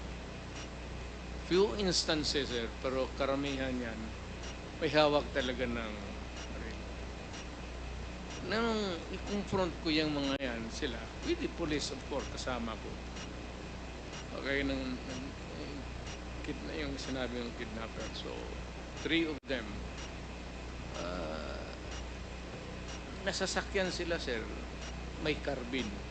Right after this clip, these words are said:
Ako naman, eh, ang hawak ko, forty-five. Yung dalawang pulis na, ano, tatlo lang kami. Uh, you know,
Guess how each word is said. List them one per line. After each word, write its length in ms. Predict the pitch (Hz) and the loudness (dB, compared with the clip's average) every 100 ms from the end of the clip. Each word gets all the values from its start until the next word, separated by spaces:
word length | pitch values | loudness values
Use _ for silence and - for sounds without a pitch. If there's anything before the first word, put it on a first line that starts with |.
| - - - - - - - - - - - - - - | -6 -6 -6 -6 -6 -6 -6 -6 -6 -6 -6 -6 -4 -4
Ako 240 | 175 214 | 2 4
naman, 320 | 196 147 139 135 | 4 2 0 0
eh, 80 | - | -2
ang 240 | 160 180 185 | 0 2 4
hawak 160 | 147 | 4
ko, 80 | 151 131 131 | 2 -2 -4
forty-five. 480 | 117 120 127 117 101 101 - - - - 139 | -4 -2 0 0 0 -4 -6 -6 -6 -4 -2
Yung 160 | 156 | 0
dalawang 400 | 151 151 156 147 - | 2 4 4 2 -2
pulis 320 | 147 139 131 131 | 0 0 0 0
na, 320 | 131 127 123 | 0 0 0
ano, 160 | 120 120 117 - - | -2 -2 -4 -4 -2
tatlo 320 | 151 - 185 | -2 0 2
lang 160 | 170 156 | 2 2
kami. 240 | 127 113 104 - - - - - - - - - - - - - - - | 0 -2 -2 -4 -6 -6 -6 -6 -6 -6 -6 -6 -6 -4 -4 -4 -6 -4
Uh, 200 | - - | -4 -4
you 160 | 196 190 | -2 2
know, 160 | 160 | 2